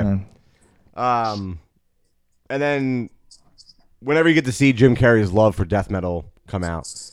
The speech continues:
Speaker 1: that, that one scene when he
Speaker 2: Mm,
Speaker 1: turns into
Speaker 2: dra-,
Speaker 1: Hank.
Speaker 2: yeah. He's
Speaker 1: "I'm a motherfucker. I'm a
Speaker 2: <laughs>
Speaker 1: motherfucker." She's sitting there with a lawn dart, like <laughs>
Speaker 2: That's like, that's a whole other thing we need to talk about. Is I would love to, like, not that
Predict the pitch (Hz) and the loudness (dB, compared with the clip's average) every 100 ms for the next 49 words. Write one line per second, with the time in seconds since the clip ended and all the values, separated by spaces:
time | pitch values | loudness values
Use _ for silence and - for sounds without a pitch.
0 | _ _ _ - 101 - 104 110 101 95 | _ _ _ -8 -8 -6 -4 -2 0 0
1 | 98 95 95 101 95 95 98 95 92 95 | 0 -2 -4 -6 -6 -6 -6 -8 -6 -6
2 | 87 - 123 110 98 98 185 156 160 - | -8 -10 -16 -14 -4 4 4 6 4 2
3 | - - 147 196 - 139 143 131 147 156 | -6 -4 -6 -6 -2 2 2 4 6 6
4 | 147 143 151 139 160 - 165 143 135 - | 8 6 2 -2 -8 -6 -4 0 2 2
5 | - 190 135 170 135 - 117 175 - - | 4 4 6 4 4 2 0 -2 -4 -8
6 | - - 208 - - - - - - _ | -6 0 2 2 -2 -4 -16 -20 -20 _
7 | - _ _ _ _ - - - - 147 | -20 _ _ _ _ -20 -16 -16 -2 0
8 | 381 - 139 104 - 135 349 233 139 131 | 2 2 2 2 0 -2 0 -2 2 2
9 | 117 320 - 82 80 82 85 85 - 92 | 4 2 0 -6 -8 -10 -10 -12 -10 -10
10 | 92 92 92 90 85 92 - 190 381 214 | -10 -10 -8 -10 -12 -16 2 4 6 4
11 | 110 147 285 - 123 98 95 90 - - | 4 4 4 2 2 2 -2 -6 -12 -20
12 | _ _ _ _ _ _ 113 104 95 | _ _ _ _ _ _ -8 -6 -8